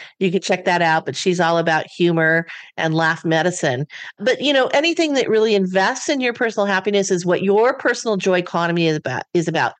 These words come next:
And the reason why I, I coined joy economy is we don't have a lot of control over the economy,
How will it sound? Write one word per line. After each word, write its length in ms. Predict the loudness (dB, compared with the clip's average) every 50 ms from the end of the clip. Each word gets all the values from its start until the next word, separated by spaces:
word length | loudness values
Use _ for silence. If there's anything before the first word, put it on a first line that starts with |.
| _ -20 -20 -20 -20 -10 _ -4
And 200 | -4 -4 -6 -8 _
the 160 | -4 -4 -2
reason 380 | -4 -2 0 0 0 2 2 2
why 280 | 2 2 2 0 0 -2
I, 40 | -4
I 40 | -4
coined 380 | -4 -4 -4 0 0 0 0 0
joy 160 | 2 2 2
economy 560 | 0 0 -2 -2 -2 0 0 0 0 2 2
is 180 | 0 0 -2 -6 -12 -18 -20 -20 -8 _
we 300 | -2 0 2 2 2 2
don't 220 | 2 2 2 2
have 140 | 2 2 2
a 60 | 0
lot 220 | 0 0 2 2 0
of 60 | 0
control 380 | -2 -6 -6 -2 0 2 2 2
over 160 | 2 2 2
the 140 | 2 2 2
economy, 600 | 0 0 -2 -2 0 0 2 2 2 0 0